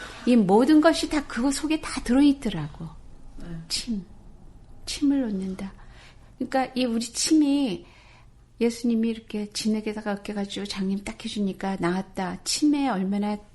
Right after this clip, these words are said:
Speaker 1: 그 <laughs> 치유에 그렇게 들어있는가. 그러니까 이 침이라는 말은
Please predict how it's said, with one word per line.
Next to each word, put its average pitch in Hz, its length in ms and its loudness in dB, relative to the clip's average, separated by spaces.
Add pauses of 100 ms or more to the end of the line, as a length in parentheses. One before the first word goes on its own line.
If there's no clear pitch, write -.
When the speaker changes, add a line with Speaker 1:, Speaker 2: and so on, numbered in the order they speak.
(220)
Speaker 1:
그 190 300 -2 (540)
<laughs> - 800 2
치유에 269 720 6 (760)
그렇게 208 280 0
들어있는가. 170 880 -2 (400)
그러니까 202 200 0
이 208 60 -2
침이라는 320 560 0
말은 220 540 -4